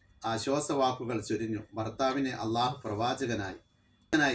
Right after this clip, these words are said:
തിരഞ്ഞെടുത്തിരിക്കുകയായിരുന്നു എന്ന, ഉം, നോഫലിന്റെ വാക്കുകൾ കേൾക്കേണ്ട താമസം ഖദീജ അവിടുത്തെ പ്രവാചകത്വത്തിൽ വിശ്വസിച്ചു.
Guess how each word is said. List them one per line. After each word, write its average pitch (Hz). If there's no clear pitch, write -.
തിരഞ്ഞെടുത്തിരിക്കുകയായിരുന്നു 131
എന്ന, 117
ഉം, 117
നോഫലിന്റെ 156
വാക്കുകൾ 135
കേൾക്കേണ്ട 135
താമസം 120
ഖദീജ 127
അവിടുത്തെ 117
പ്രവാചകത്വത്തിൽ 120
വിശ്വസിച്ചു. 120